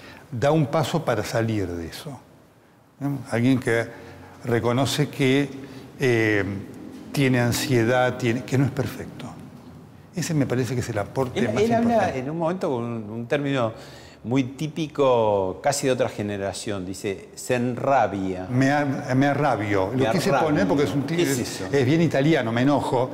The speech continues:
Speaker 2: Sí.
Speaker 1: Lo iba a traducir, pero primero que se entiende, y es, es tan
Speaker 2: De
Speaker 1: descriptiva,
Speaker 2: rabia,
Speaker 1: es la
Speaker 2: de
Speaker 1: rabia,
Speaker 2: rabia.
Speaker 1: me enojo.
Speaker 2: Sí.
Speaker 1: Dice, "A veces me arrabio". Entonces, me pareció
Speaker 2: Y que eso lo considera como un, una cosa que tiene que luchar contra
Speaker 1: contra
Speaker 2: eso.
Speaker 1: eso.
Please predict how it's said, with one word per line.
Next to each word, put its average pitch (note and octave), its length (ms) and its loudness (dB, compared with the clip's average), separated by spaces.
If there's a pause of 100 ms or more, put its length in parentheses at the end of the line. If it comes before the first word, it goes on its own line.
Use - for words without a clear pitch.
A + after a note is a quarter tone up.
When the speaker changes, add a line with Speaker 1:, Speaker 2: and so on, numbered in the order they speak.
(180)
Speaker 2:
Sí. G2+ 120 -6 (140)
Speaker 1:
Lo D3+ 100 6
iba G3+ 120 6
a F3+ 40 2
traducir, A#2+ 560 2 (160)
pero C3 160 0
primero F3 260 4
que C#3+ 100 0
se - 120 -6
entiende, G#2 800 0
y A2+ 140 2
es, - 180 -4 (240)
es - 120 -10
tan - 160 0
Speaker 2:
De - 80 4
Speaker 1:
descriptiva, - 280 2
Speaker 2:
rabia, G2+ 320 2 (120)
Speaker 1:
es C#3 60 2
la C#3+ 120 2
Speaker 2:
de C#3 60 2
Speaker 1:
rabia, B2+ 120 0
Speaker 2:
rabia. F#2+ 200 2
Speaker 1:
me C#3 100 4
enojo. C#3 440 0 (160)
Speaker 2:
Sí. F#2+ 280 -8
Speaker 1:
Dice, B2 180 -4
"A A2+ 60 2
veces D3 260 0
me A#2+ 140 0
arrabio". G2+ 560 0 (400)
Entonces, D3 280 0
me C#3+ 140 4
pareció D#3 540 2
Speaker 2:
Y G#3 60 2
que B2 60 2
eso C#3+ 140 2
lo C3+ 80 4
considera A2 400 2
como G#2+ 280 0
un, G#2 280 -4
una G#2+ 300 -2
cosa A2+ 260 0
que G2 80 0
tiene G2+ 160 -2
que G#2 60 -2
luchar G2 360 -2
contra F#2 240 -4
Speaker 1:
contra C3 240 2
Speaker 2:
eso. A#2 240 -2
Speaker 1:
eso. - 20 -2